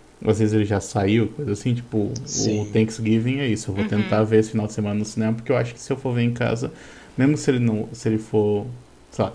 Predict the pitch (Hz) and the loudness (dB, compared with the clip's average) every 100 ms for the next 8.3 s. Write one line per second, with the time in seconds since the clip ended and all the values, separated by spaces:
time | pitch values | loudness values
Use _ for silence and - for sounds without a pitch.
0 | - - 135 131 143 131 131 - - 120 | -10 2 2 4 2 4 0 -4 -6 0
1 | 147 156 160 139 135 139 127 123 135 120 | 0 0 0 2 2 2 -2 -4 0 0
2 | 113 117 - 110 123 160 - - - - | 2 0 0 0 0 -4 -16 -20 -20 -20
3 | - - - - 135 123 131 113 117 120 | -20 -20 -20 0 2 4 2 4 4 4
4 | 120 120 117 120 120 110 104 104 104 101 | 4 4 4 2 2 4 4 2 0 0
5 | 107 127 113 - 110 123 120 147 131 - | -4 -8 -8 -2 4 6 6 4 2 -4
6 | - - - 117 117 120 120 131 123 123 | -18 -20 -2 0 4 6 6 2 0 2
7 | 113 113 123 117 120 113 113 113 123 107 | 2 2 0 2 2 4 0 0 0 0
8 | 107 110 104 | -2 -2 -4